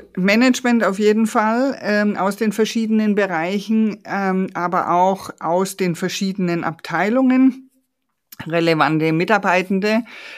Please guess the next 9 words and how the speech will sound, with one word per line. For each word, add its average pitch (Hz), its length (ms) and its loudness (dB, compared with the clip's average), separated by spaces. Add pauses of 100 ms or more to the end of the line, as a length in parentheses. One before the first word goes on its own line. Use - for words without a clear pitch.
(160)
ähm, 185 400 2
um, 202 440 4
um 185 240 0
das 175 160 -4
Unternehmen 180 640 0
so 175 220 -4
ganzheitlich 175 840 -2
zu 170 140 -6
betrachten, 185 880 -4